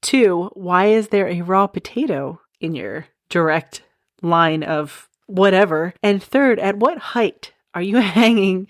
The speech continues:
these curtains that, <laughs> that gravity got that creative?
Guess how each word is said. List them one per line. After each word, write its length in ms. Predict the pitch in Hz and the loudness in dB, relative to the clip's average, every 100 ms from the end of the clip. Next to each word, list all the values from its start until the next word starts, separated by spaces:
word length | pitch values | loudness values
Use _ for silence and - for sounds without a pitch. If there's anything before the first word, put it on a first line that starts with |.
| _ | _
these 300 | 220 226 - | 2 2 0
curtains 760 | - 254 233 180 165 165 - _ - | -2 2 2 0 -6 -8 -12 _ -4
that, 220 | 185 196 | -2 -2
<laughs> 1080 | 196 - 855 1017 1077 1077 1077 1077 1077 1077 1077 1077 1077 1077 1077 1077 - _ _ - - - | -6 -8 -8 -10 -8 -10 -12 -14 -16 -16 -16 -18 -20 -20 -20 -20 -20 _ _ -14 -14 0
that 160 | 233 | 0
gravity 420 | 220 233 226 254 233 | 2 2 4 2 4
got 360 | 208 190 190 | 2 2 -2
that 260 | 190 180 185 | 0 0 0
creative? 760 | - 214 202 180 - 185 - | 0 2 2 2 2 0 0